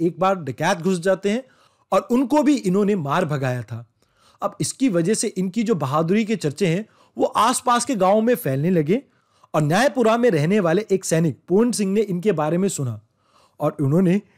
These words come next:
इनके साथ ब्याह रचाया। एक बार ये रानी लक्ष्मीबाई जी से मिलती हैं और उस समय रानी लक्ष्मीबाई जी ने इन्हें कहा था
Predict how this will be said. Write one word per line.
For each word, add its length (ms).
इनके 280
साथ 220
ब्याह 400
रचाया। 420
एक 180
बार 180
ये 120
रानी 240
लक्ष्मीबाई 500
जी 140
से 120
मिलती 300
हैं 100
और 260
उस 200
समय 340
रानी 240
लक्ष्मीबाई 480
जी 120
ने 100
इन्हें 200
कहा 220
था 300